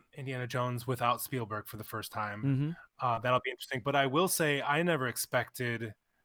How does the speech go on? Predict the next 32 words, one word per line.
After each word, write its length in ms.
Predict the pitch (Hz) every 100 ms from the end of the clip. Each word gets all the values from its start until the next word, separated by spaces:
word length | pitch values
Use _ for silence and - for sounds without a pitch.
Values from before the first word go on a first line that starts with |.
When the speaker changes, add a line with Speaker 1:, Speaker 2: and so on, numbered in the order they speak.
| _ _ _ _ -
Speaker 1:
to 180 | 135
enjoy, 760 | 123 117 - 117 110 110 107 107 -
um, 600 | 117 107 104 98 98 107 _ _ _ -
the 80 |
Blade 380 | 101 92 92 170
Runner 200 | 175 87
sequel, 440 | - - - 95 92
and 100 | 90
I 80 | 82
did. 200 | - 82 - - _ _ _ _ _ _ - -
And 100 | 101
that 140 | 104 98
Speaker 2:
Oh, 40 |
Speaker 1:
was 120 | 98
not 160 | 92 107
Speaker 2:
yeah. 60 |
Speaker 1:
Ridley 240 | 147 95 92
Scott. 320 | - 151 139 - _ _ _ _ _ _ _ _ _ _ _
So 140 | - 156
it 80 |
can 120 | 185 233
be 100 | 254
done. 440 | 277 185 101 92 - - - _
Speaker 2:
But 120 | - 311
it's 180 | -
different 460 | - 320 - 320 170
because 360 | 160 190 180 143
Blade 260 | 175 247
Runner 340 | 269 269 254 214
didn't 440 | 147 170 214 208 -
particularly 680 | 202 - 185 185 190 190 165
come 560 | - - 165 160 165